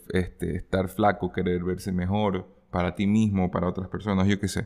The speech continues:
Luego el segundo es establecer un ritual. Ese es el segundo paso. O sea, digamos que es un circulito que empieza arriba, ¿verdad? Detonante, chispa, motivación de cambio. Luego viene el dos a la derecha, así como que vas moviendo, te vas moviendo durante la, o sea, como que en la circunferencia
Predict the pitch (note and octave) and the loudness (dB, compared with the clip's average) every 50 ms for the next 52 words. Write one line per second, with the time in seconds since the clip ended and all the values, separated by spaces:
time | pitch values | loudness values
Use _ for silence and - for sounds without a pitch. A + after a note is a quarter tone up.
0 | - _ - G#2+ A2+ B2+ C#3 C#3+ C#3 D3 C#3+ C#3 B2 B2 C#3+ D3+ B2+ G#2+ F#2+ G#2+ | -8 _ -2 0 2 2 2 2 0 0 0 -2 -2 0 0 2 2 4 4 4
1 | G#2 - - G#2+ G#2+ G#2+ - - G#2+ G2+ F#2+ F#2 - - G2+ G2+ G#2 G#2 F#2+ F#2+ | 2 2 0 -2 -2 -2 0 2 2 4 4 2 2 2 2 4 4 2 2 0
2 | G2 F2 - A2+ G#2 F2 D#2+ E2 - - - - - G#2 - B2 A#2+ A2+ G#2+ G#2+ | -2 0 2 4 4 4 4 2 -4 -8 -14 -14 -12 -8 -6 -2 -2 -2 -2 -2
3 | G2 G#2 G2+ G2 G2+ - E2 E2 F2 - - - - - - - - - F2 E2+ | -2 0 0 0 0 0 -2 -4 -4 -6 -10 -12 -10 -10 -10 -10 -10 -8 -6 -4
4 | D#2+ F#2+ G#2 A2 - - - - - - - A2+ B2 B2 C3+ A#2+ - - B2 B2+ | -2 -2 -2 -4 -4 -8 -12 -12 -8 -6 -4 -4 -4 -4 -6 -8 -6 -4 -2 -4
5 | B2+ B2 B2 A#2 A2+ G2 F#2 A2 G#2+ A#2 A2 A#2 B2 A#2+ G2+ F#2+ F#2 F#2 F#2 - | -2 -2 -2 -2 -2 -2 -4 -4 -2 -2 -2 0 0 0 0 0 -2 -4 -6 -12
6 | - _ - - G2+ C3+ D#3+ - - - - _ _ _ - - G#2+ - - G#2+ | -20 _ -10 -8 -4 -4 -4 -4 -6 -8 -14 _ _ _ -8 -8 -6 -4 -2 0
7 | A2+ A2+ G#2+ G2 F#2+ F#2+ F#2+ - - B2 A2 - - - F2 E2 - _ - - | 0 0 0 0 -2 -4 -6 -6 -4 -4 -4 -4 -6 -10 -10 -10 -10 _ -2 0
8 | G#2+ G2+ F#2+ - G#2+ G2 F#2 F#2 - - A#2 G2+ F#2+ G2 F#2 - A2+ G2 F2+ F2+ | 0 0 0 0 0 0 0 0 0 0 -2 0 -2 -4 -4 -2 -2 -2 -2 -2
9 | F2 G2 - - G#2 G#2 A2 A2+ A#2 A#2 A2+ G#2+ G#2+ A2+ G2+ F#2 G#2+ G#2 G#2 B2 | -4 -8 -10 -8 -4 -2 -2 0 0 0 0 0 0 0 0 0 0 0 2 2
10 | A#2 G#2+ G#2 - - - - - F#2 F#2+ F#2+ G2 G2 A2+ C3 B2 - - G#2 G#2+ | 2 2 0 -6 -16 -20 -14 -10 -10 -6 -4 -4 -4 -4 -6 -8 -12 -12 -12 -10
11 | G#2 A2 G2+ G2 G2+ G2+ G#2+ G#2+ - - - G#2 G#2 G2 G2 G#2 G2 G2 A2+ G#2+ | -8 -8 -8 -6 -4 -4 -4 -6 -6 -10 -6 -4 -4 -4 -4 -6 -6 -6 -6 -6
12 | - - - - G#2 G#2 A2 A2+ G#2+ G#2+ G#2+ G#2+ G#2 G2+ F#2 E2 - - - - | -8 -8 -10 -8 -6 -6 -4 -6 -6 -6 -6 -6 -6 -6 -8 -8 -10 -12 -16 -10
13 | F2+ G2 G#2+ G2 F#2+ F#2 F2+ F#2 F2+ F2+ E2+ - F#2+ - G2 F#2 - F#2+ F2+ - | -4 0 2 2 4 2 2 0 -2 -2 -2 -2 -2 -4 -4 -2 -2 -4 -4 -4
14 | F2+ - - G2 F#2+ F#2 F2+ F#2 G2+ - - F#2+ F2+ - F#2 F#2 F#2+ F#2 F2+ F2+ | -4 -4 -2 0 0 0 0 -2 -4 -4 -2 -4 -4 -2 0 0 0 0 0 -2
15 | - - | -6 -10